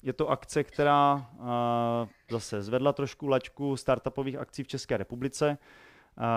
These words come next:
bude se konat ta teďka následující patnáctého května, takže pro ty z vás, koho to zajímá, jak ty, co ty týmy udělali, nebo se chcete potkat s dalšími lidmi z tady té startup komunity, nebo chcete potkat nějakého investora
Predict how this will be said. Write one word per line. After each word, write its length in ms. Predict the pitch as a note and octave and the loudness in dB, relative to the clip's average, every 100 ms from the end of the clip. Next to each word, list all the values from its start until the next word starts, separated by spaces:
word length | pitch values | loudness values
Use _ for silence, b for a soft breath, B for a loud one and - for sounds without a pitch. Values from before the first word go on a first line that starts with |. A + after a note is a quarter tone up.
| A#2 | 2
bude 260 | A2 B2 C#3+ | 0 2 2
se 160 | - D3+ | 2 -2
konat 260 | D3+ C#3+ - | 2 0 2
ta 240 | C#3+ C3+ - - | 2 2 -2 -6
teďka 260 | B2 C#3+ | -2 2
následující 600 | C3 C3 - C3 C3+ - | 2 2 0 -4 -4 -4
patnáctého 640 | - C3+ C#3 C#3 - D3 A2+ | 0 2 2 0 0 0 0
května, 500 | A2+ A2 C#3 D#3 F3 b b b | -2 -2 -2 -4 -4 b b b
takže 440 | B2 A#2 C3+ C3+ | -4 0 2 2
pro 220 | B2+ C3+ C3+ | 2 -4 -2
ty 140 | C#3 | -2
z 80 | B2 | 4
vás, 440 | C#3 C#3+ C3 - - _ | 6 6 4 -6 -16 _
koho 220 | - C3 D3 | -4 -2 0
to 120 | B2+ | 0
zajímá, 600 | A2+ B2+ C#3+ C#3 C#3+ C3+ | 2 2 4 6 6 4
jak 220 | B2 - | 0 -4
ty, 140 | C#3 | -8
co 220 | B2+ - B2+ | -8 -8 -8
ty 140 | C3 | -8
týmy 280 | - C3+ C3+ | -4 -2 -2
udělali, 580 | B2 B2+ B2+ B2 B2+ B2+ | 0 4 4 4 2 0
nebo 200 | A#2+ C3 | -2 -4
se 120 | C3+ | -4
chcete 260 | - C3+ | -4 -4
potkat 300 | C3 B2+ C3+ | -4 -4 -4
s 40 | A2+ | 2
dalšími 440 | B2 A#2+ C#3+ C3 | 2 2 0 0
lidmi 380 | B2+ B2 B2+ A#2+ | 0 0 -2 -2
z 60 | - | -2
tady 180 | A#2+ | -4
té 160 | B2 C3+ | 0 -2
startup 400 | - A2 B2+ - | 0 -2 -2 -4
komunity, 680 | C3+ B2+ B2+ A2+ B2 A#2+ A2+ | -2 0 -2 -2 -2 -2 -4
nebo 200 | B2+ C3+ | -4 -4
chcete 280 | - C#3+ C#3 | -4 -4 -4
potkat 340 | C3 - C#3+ | -6 -4 -2
nějakého 380 | C3 C3 - C3+ | 2 0 2 0
investora 680 | B2+ B2+ B2 - B2+ A#2+ | 0 0 -2 -2 2 2